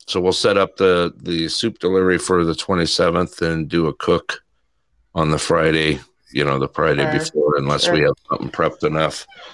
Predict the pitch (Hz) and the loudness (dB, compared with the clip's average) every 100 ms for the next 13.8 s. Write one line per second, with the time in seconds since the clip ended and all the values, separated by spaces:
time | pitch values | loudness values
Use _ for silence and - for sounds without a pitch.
0 | - _ _ - 80 82 80 78 - - | -20 _ _ 0 2 2 0 -2 -8 -20
1 | - - - _ - 101 98 90 - - | -20 -20 -20 _ 0 2 2 0 -4 0
2 | 147 147 175 170 156 123 113 - 123 123 | 0 2 0 2 2 2 0 0 0 0
3 | 139 101 95 98 95 - 95 101 - _ | -2 0 -2 -2 -4 -2 0 -2 -8 _
4 | _ 87 90 90 87 85 82 92 92 190 | _ -8 -6 -4 -6 -8 -8 -6 -2 0
5 | 180 180 180 - 165 170 165 190 170 185 | 2 2 0 -2 2 2 4 0 -2 -6
6 | 185 185 - - 185 170 180 208 233 - | -8 -8 -18 -14 -10 -6 -2 -2 -4 -14
7 | _ _ _ - 104 92 95 90 - 90 | _ _ _ -2 0 2 0 -2 -4 -2
8 | 90 90 - 90 - 92 90 85 _ _ | -2 -2 -2 -4 0 0 0 -6 _ _
9 | _ _ _ _ _ _ - 82 80 73 | _ _ _ _ _ _ -4 -2 -2 -2
10 | 82 76 73 71 67 _ _ _ _ _ | 0 0 0 -2 -8 _ _ _ _ _
11 | _ _ _ - 107 98 92 98 64 98 | _ _ _ -2 0 2 2 0 0 0
12 | 107 110 104 101 101 - 101 101 95 92 | 2 4 4 4 2 2 2 2 2 0
13 | 87 82 90 90 - 90 90 90 | 0 0 -2 -2 -2 0 0 -2